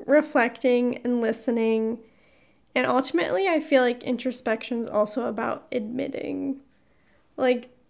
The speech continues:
having space where you can admit that you do need God and that you don't know everything and you are weak are, like,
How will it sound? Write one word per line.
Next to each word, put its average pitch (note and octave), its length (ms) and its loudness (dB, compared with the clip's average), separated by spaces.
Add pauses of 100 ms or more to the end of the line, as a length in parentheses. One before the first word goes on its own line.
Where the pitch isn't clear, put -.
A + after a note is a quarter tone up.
(120)
having B3 500 2
space A#3+ 680 0
where A3 640 -2 (560)
you B3+ 160 -2
can C4 180 2
admit A3+ 460 0
that - 140 -2
you A3+ 160 -4
do G3+ 240 -4
need A#2 260 -6
God - 380 -4
and A#3 120 -4
that - 140 -8
you - 80 -4
don't - 320 -6
know C3+ 100 -4
everything C4+ 880 -4
and A3 520 -6
you A#3+ 160 -6
are - 260 -4
weak - 560 -10 (1300)
are, A#3 120 -4
like, A#3+ 180 -4